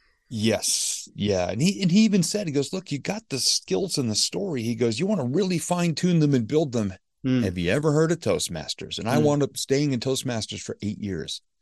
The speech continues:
Speaker 1: because I
Speaker 2: Yes.
Speaker 1: loved it so much.
Speaker 2: Yes, I was in it for a few years as well. And I can certainly agree with you. It's a, it's a lovely environment to be in.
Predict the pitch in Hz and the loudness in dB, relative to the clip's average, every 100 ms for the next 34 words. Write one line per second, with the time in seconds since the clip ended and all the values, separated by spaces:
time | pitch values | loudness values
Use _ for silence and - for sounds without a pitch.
0 | _ _ _ _ - - 92 98 92 98 | _ _ _ _ -4 0 2 2 4 2
1 | 85 85 - 95 90 82 - - - - | 0 -8 -6 -6 -6 -10 -12 -14 -16 -10
2 | 117 95 - - 104 104 107 98 - 101 | -4 0 -2 -2 -8 -8 -8 -10 -10 -12
3 | - 104 101 101 113 113 101 101 107 113 | -10 -10 -8 -8 -10 -8 -8 -8 -12 -12
4 | 107 123 113 104 107 - 113 107 104 104 | -8 -8 -6 -8 -10 -8 -6 -6 -6 -8
5 | 107 - 107 107 127 123 107 107 107 101 | -6 -6 -6 -6 -6 -6 -8 -6 -8 -8
6 | 107 101 110 - 113 101 | -8 -8 -10 -10 -10 -10